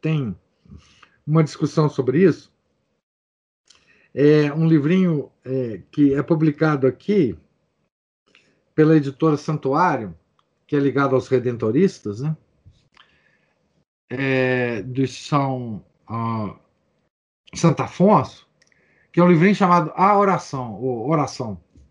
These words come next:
Não sei se tem um artigo definido. E ele fa-, é, ele fala que é uma coisa muito interessante. É, ele fala o seguinte, pra gente ter fé,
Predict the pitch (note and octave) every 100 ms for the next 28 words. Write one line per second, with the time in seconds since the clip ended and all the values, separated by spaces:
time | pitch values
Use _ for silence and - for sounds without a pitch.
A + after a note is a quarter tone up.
0 | _ - - C#3+ - C#3 A#2+ - - A2
1 | F#2+ - - A2 - A2 G2+ E2+ - _
2 | _ _ _ _ _ _ _ _ _ _
3 | _ _ - - D#3 D#3 D3+ D3 D#3 E3+
4 | G3 - D#3+ - D#3+ D3+ - D3 D3+ D#3
5 | - - E3+ E3 C3+ - C#3+ D3 D3 D3
6 | D3 E3 E3 E3 C#3+ - A2 G2+ G2 _
7 | _ _ _ _ _ _ _ - A#2 B2+
8 | B2 A#2+ A2+ G#2 - _ _ _ - B2+
9 | A#2+ E3+ E3+ E3 C3+ A2+ - F3+ A3 G3+
10 | D#3+ D3+ - - B2 - - D#3 F#3+ C#3+